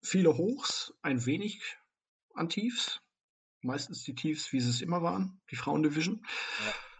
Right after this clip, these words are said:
Speaker 1: So ein paar kleinere Details, aber insgesamt eine sehr flotte Ausgabe, wie ich fand.
Speaker 2: Ja, ich, ich fand, ich fand ordentlich, könnte man so
Speaker 1: Gerade
Speaker 2: sagen. Also die Frauen
Speaker 1: promotechnisch
Speaker 2: waren
Speaker 1: auch.
Speaker 2: Ja, ja, genau. Die Frauen waren halt irgendwie das Lowlight.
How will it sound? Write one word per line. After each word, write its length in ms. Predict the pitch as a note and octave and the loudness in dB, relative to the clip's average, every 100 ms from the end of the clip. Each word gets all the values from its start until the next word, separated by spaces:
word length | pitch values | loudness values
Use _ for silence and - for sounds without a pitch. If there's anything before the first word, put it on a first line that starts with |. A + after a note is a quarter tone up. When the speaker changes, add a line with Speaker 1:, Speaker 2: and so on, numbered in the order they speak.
| - _ _ _ _ _ _ - - - _ _ | -20 _ _ _ _ _ _ -20 -20 -20 _ _
Speaker 1:
So 160 | - D3+ | 4 4
ein 60 | |
paar 120 | C#3 | 4
kleinere 400 | A#2+ C#3 C#3 C#3 | 2 4 6 6
Details, 540 | B2 A#2+ A#2+ B2+ A3+ E3 | 6 4 2 -2 0 0
aber 120 | C#3 | 0
insgesamt 420 | F3 - E3+ E3+ | -2 0 2 2
eine 80 | C#3 | 4
sehr 180 | A#2+ D#3+ | 4 2
flotte 320 | - F#3+ - | 0 -2 -2
Ausgabe, 460 | A3+ - G#2+ G2+ G2 | -2 -2 -2 -4 -4
wie 60 | |
ich 120 | B2 | -4
fand. 340 | - - - - _ _ _ _ | -6 -8 -10 -12 _ _ _ _
Speaker 2:
Ja, 300 | F3 E3 G#2+ | 2 2 2
ich, 160 | - | -6
ich 140 | - - | -8 2
fand, 260 | C3+ C3+ | 2 2
ich 120 | - - | -8 -2
fand 200 | C3+ - - - - - _ - - - | -2 -2 -12 -12 -12 -14 _ -20 -20 8
ordentlich, 560 | E3 - G2 - - _ - | 8 8 -4 -12 -14 _ -8
könnte 180 | A#2 | -6
man 120 | G#2 G2+ | -4 0
so 60 | |
Speaker 1:
Gerade 180 | C3 D#3 | 4 4
Speaker 2:
sagen. 120 | - | 6
Also 160 | F3 F#3+ | 4 6
die 80 | F#3 | 6
Frauen 280 | F#3+ - | 8 10
Speaker 1:
promotechnisch 120 | F#3+ C3+ | 8 4
Speaker 2:
waren 120 | B2 | 4
Speaker 1:
auch. 280 | - - - _ _ _ _ | 0 -2 -12 _ _ _ _
Speaker 2:
Ja, 200 | B2 D3+ C#3 | -6 -4 -4
ja, 160 | C#3 | -6
genau. 260 | C#3+ B2+ G2+ | -6 -6 -8
Die 140 | A2 | -12
Frauen 320 | - A2 C3+ | 0 2 2
waren 180 | A#2 A#2+ | 0 0
halt 200 | A#2 A2+ | 0 -2
irgendwie 200 | A#2+ A2 | -8 -10
das 180 | G#2 - | -8 -4
Lowlight. 540 | B2+ F#3 F3 E3 E3+ | -2 4 4 4 0